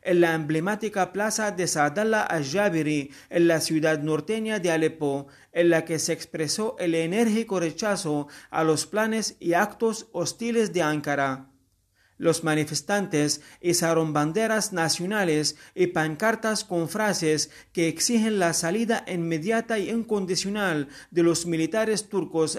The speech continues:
de las zonas del norte y noroeste del país. Otra manifestación tuvo lugar en la ciudad de Tal Rafat,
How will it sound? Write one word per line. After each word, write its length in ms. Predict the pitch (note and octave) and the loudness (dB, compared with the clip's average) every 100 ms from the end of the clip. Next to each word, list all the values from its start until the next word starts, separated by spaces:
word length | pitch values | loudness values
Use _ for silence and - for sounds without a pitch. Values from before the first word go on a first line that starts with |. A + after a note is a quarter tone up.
| D#3 | -2
de 120 | D#3+ | 2
las 240 | D#3 D3+ | 2 0
zonas 340 | E3+ E3 D#3+ C#3+ | -2 -2 -4 -4
del 180 | D#3 | -2
norte 480 | F#3 A3+ A3+ A3+ G#3+ | 0 -2 -2 -4 -2
y 60 | F3+ | -4
noroeste 540 | E3 D#3+ A3 A3 A#3 | 0 2 2 0 -2
del 200 | F#3+ F3 | 0 0
país. 580 | F3 D3+ D3+ C#3+ - - _ _ _ _ _ _ - | 2 2 2 0 -4 -10 _ _ _ _ _ _ -2
Otra 320 | F3+ D#3+ E3 | 0 2 2
manifestación 840 | D#3+ D#3+ D#3 D3+ D#3+ D3+ F#3 F3 | 2 -2 -4 -6 -4 -2 -2 -2
tuvo 280 | F3 E3+ D#3+ | 0 0 2
lugar 340 | D#3+ G3 G#3 | 2 4 2
en 220 | F3+ D#3+ E3 | 0 0 0
la 120 | D#3 | 0
ciudad 360 | E3+ E3+ A3+ | -2 0 0
de 160 | F3+ E3 | 0 -2
Tal 240 | - A3+ | -2 -2
Rafat, 540 | A3+ G3 F3 D3 C#3+ | 0 -2 2 2 2